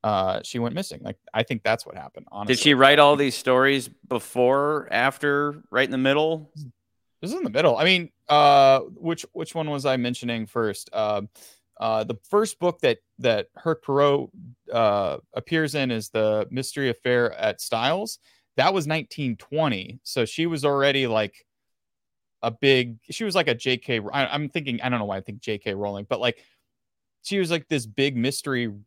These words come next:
Speaker 1: writer back then, you know, but she had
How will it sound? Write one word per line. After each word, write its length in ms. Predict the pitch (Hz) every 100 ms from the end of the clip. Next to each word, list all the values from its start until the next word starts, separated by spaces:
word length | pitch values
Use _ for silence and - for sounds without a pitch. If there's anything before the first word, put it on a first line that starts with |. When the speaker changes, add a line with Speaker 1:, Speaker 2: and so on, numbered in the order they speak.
| -
Speaker 1:
writer 500 | 113 117 117 110 107
back 380 | 104 117 113 -
then, 500 | 110 123 98 98 113 -
you 120 | 120
know, 140 | 104
but 160 | 107 101
she 180 | - 170
had 160 | 113